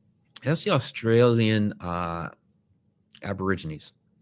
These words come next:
which we've never really talked about here, uh, in class before. We've mentioned Australia before and some different things down there, but we've never talked about this particular culture.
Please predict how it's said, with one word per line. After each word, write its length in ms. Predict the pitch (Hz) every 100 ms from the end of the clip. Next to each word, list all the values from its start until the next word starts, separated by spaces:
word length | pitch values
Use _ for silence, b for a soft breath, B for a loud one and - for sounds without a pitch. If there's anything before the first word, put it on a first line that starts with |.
| b b b b
which 340 | 104 101 - -
we've 300 | 101 110 107
never 420 | 98 98 110 127
really 320 | 95 92 95
talked 340 | - 113 170
about 280 | - - 82
here, 400 | - 78 78 76 _ _
uh, 340 | 85 85 85 80
in 180 | 92 92
class 280 | - 92 -
before. 260 | 104 113
We've 140 | 95 98
mentioned 260 | 190 180
Australia 380 | 135 - 101 98
before 400 | 92 - 87 87
and 160 | 76 92
some 160 | 117
different 280 | 107 92 82
things 200 | 82 80
down 180 | - 80
there, 120 | 78
but 100 | 78
we've 180 | 87 87
never 180 | 110 131
talked 280 | - 107 -
about 340 | 92 92 82 b b b b -
this 260 | 98 120
particular 800 | - - - - 82 92 87 85 - -
culture. 480 | - 131 - -